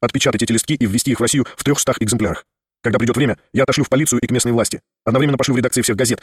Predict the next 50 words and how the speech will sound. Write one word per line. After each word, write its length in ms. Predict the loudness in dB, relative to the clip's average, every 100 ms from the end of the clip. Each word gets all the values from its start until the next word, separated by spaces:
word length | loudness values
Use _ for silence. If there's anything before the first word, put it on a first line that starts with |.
| -4
с 60 |
просьбой 260 | 0 2 2
гласности 440 | 2 0 -2 -6 -8 -2
и 60 |
множество 280 | 2 2 2
меня 140 | 2 2
знающих 280 | 2 0
в 20 | 0
Петербурге 380 | 0 0 0 -2
и 60 | 0
в 40 |
России 200 | 2 2
лиц. 260 | 0 -2 -8 _ _ _
Равномерно 300 | -2 2 2
появятся 280 | 2 2 0
в 20 |
переводе 260 | 0 2 2
за 60 | 2
границей. 380 | 0 0 -4 -10 _ _ _
Я 100 | 0
знаю, 140 | 2 2
что 100 | 2
юридически 340 | 0 0 2
я, 120 | 2
может 160 | 2 0
быть, 120 | -2 -4
и 80 | -2
не 80 | 2
буду 160 | 2 2
обеспокоен, 420 | 0 0 0 0
по 60 |
крайней 220 | 0 2 2
мере, 140 | 2
значительно. 420 | 0 0 -2 -6 -10 _ -2
Я 120 | 0
один 260 | 2 2 0
на 60 |
себя 200 | 2 0
объявляю 340 | 2 2 2 0 0
и 60 |
не 120 | 2
имею 180 | 2 2
обвинителя. 360 | 2 0 -2 -4 _ _ _
Кроме 180 | -2 2
того, 200 | 2 2 2
никаких 360 | 0 0 -4 -2
или 100 | -2
чрезвычайно 460 | 0 0 2 0 0
мало 300 | 0 0 -2
доказательств. 500 | -2 0 0 -4 -10